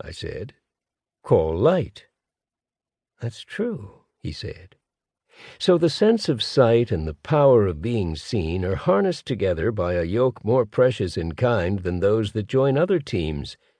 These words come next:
if light is no cheap thing." "Far from it." "Then which of the gods in the sky do you proclaim lord of this,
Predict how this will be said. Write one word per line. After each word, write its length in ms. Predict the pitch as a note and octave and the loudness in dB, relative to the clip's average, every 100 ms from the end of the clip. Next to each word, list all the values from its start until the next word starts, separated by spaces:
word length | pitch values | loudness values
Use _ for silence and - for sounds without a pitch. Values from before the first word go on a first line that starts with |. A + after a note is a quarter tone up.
| _ | _
if 180 | F#2 F2+ | -4 -2
light 300 | A2 A2 E2 | 2 2 2
is 180 | D#2+ D2 | -4 -6
no 180 | G2+ D2 | -4 -4
cheap 320 | - F2+ C#2+ | -6 -10 -6
thing." 500 | C#3 G#2+ C#2 D#2 C2+ _ _ _ _ _ _ _ | -2 -2 -4 -16 -20 _ _ _ _ _ _ _
"Far 280 | - - G2 | -14 -12 -12
from 300 | - B2+ F3+ | -8 -6 -4
it." 200 | D3 - _ _ _ _ _ _ - - - | -6 -8 _ _ _ _ _ _ -20 -20 -4
"Then 200 | - E3+ | 2 4
which 240 | F#3 A#3 - | 4 2 0
of 80 | G3 | 0
the 100 | E3 | 4
gods 380 | D3+ C#3+ C3+ | 6 4 4
in 120 | A#2+ G2+ | 0 0
the 100 | F#2+ | -2
sky 360 | - A2+ A2+ | 0 2 2
do 100 | F2 | 0
you 180 | E2+ G2 | -2 -4
proclaim 540 | - F#2+ - G#2 F#2 | -4 -6 -2 -2 0
lord 380 | E2+ A2+ G2+ C#2+ | 0 2 2 0
of 120 | C#2+ | -6
this, 500 | D#2+ D2 - - - | -8 -8 -10 -20 -20